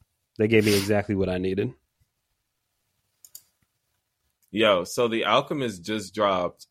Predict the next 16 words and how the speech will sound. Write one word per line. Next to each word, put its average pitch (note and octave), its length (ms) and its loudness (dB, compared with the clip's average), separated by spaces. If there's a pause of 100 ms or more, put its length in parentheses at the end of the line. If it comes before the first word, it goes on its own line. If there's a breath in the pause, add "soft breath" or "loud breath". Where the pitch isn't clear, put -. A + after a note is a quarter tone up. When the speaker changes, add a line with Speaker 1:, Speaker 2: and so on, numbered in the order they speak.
Speaker 2:
a F#2+ 120 -2
project F#2+ 840 -2 (500)
two A#2 220 -2
weeks D#3+ 300 -2
ago. F3+ 320 4
Speaker 1:
He B2 60 -2
does D#2+ 220 -6
not F#2+ 340 0
stop F#2 300 0
Speaker 2:
And G#2 280 4
Speaker 1:
working. D2 260 -8 (1400)
Speaker 2:
No, G#2 400 0 (120)
n-, G#2+ 240 -8
unstoppable A2 920 0
force. F2+ 580 -6 (100)
And D#2 440 -2